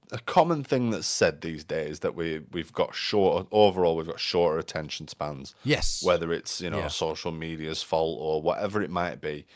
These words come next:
Speaker 1: you know, generally we've got shorter atten-, we, we're told, and I believe it to be true to a certain extent, we've got
Speaker 2: Yeah.
Speaker 1: shorter attention spans. Yet all our cinema is, like, two hours plus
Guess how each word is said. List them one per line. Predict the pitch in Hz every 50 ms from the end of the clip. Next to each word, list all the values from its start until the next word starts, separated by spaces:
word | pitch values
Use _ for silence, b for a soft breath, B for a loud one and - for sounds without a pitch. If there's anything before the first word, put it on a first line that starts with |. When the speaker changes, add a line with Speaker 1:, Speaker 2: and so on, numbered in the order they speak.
| b b b b _ -
Speaker 1:
you | - 82
know, | 80 78
generally | - 80 - - 95 90 90 90 85 82 82 78 76 69 65 71 - b b b b b b _
we've | 85 90 87 85 76 -
got | - 82 82 82 78 -
shorter | - - 85 80 - - 82
atten-, | 82 - - 87 76 - - - - - 85 - -
we, | 87 90 90 -
we're | - 95 90
told, | - - - 120 110 95 87 80 76 76 76 78 - - _
and | 92 92 107 117
I | 95 139 151 139 131 - _ _ _ _
believe | 151 151 156 135 107 92
it | 95 87 -
to | - -
be | 95
true | - - - 87 87 90 87
to | - 98
a | 90
certain | - - 101 95 80 71 82
extent, | 73 - - - 82 82 85 B B B B B B _
we've | - 95 90
got | - 113 104 92
Speaker 2:
Yeah. | 95 90
Speaker 1:
shorter | 104 98 92 76 80 87 87
attention | 82 - - 90 85 82 - - 78
spans. | - - - 73 73 69 64 B B B B B B -
Yet | 170 220 226 214
all | - 240 254 262 285 294 269
our | 208 196 180 147
cinema | - - - 185 180 147 110 90 78 71
is, | 82 87 95
like, | 107 117 127 117 - -
two | - - - 185 170 160
hours | 151 151 156 151 147 131 -
plus | - - - 185 180 - - - - - - -